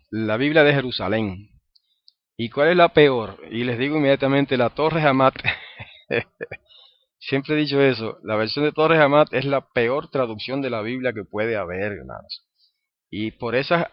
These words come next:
eso que hemos dicho y por otras razones que no vamos a mencionar ahora. Ahora, eh, por eso noso-, eh, nosotros hemos preparado una versión, una edición, eh, restaurada de la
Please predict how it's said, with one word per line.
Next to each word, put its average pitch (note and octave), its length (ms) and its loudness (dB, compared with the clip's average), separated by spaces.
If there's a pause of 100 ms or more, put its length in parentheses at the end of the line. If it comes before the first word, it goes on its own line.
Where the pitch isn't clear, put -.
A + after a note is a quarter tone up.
(100)
eso B2 280 -2
que D#3 100 -10
hemos E3 180 0
dicho E3 220 0
y F3 80 0
por A#2+ 240 -4
otras E3+ 360 2
razones G2 540 -4
que D#2 140 -14
no F#2 80 -10
vamos G2+ 240 -6
a - 20 -6
mencionar F2+ 400 -8
ahora. B1+ 380 -12 (840)
Ahora, A#2+ 380 0 (1040)
eh, E2+ 420 -4 (540)
por G#2+ 160 -6
eso E3+ 400 -4
noso-, D#3+ 340 -4
eh, A2 480 -4
nosotros B2+ 540 -6
hemos C3+ 180 -4
preparado C#3 560 0
una C3 240 -2
versión, B2+ 640 -4
una B2 220 -4
edición, B2 480 -6 (120)
eh, F#2+ 540 -6
restaurada B2+ 760 2
de G2 240 -8
la G2 340 -2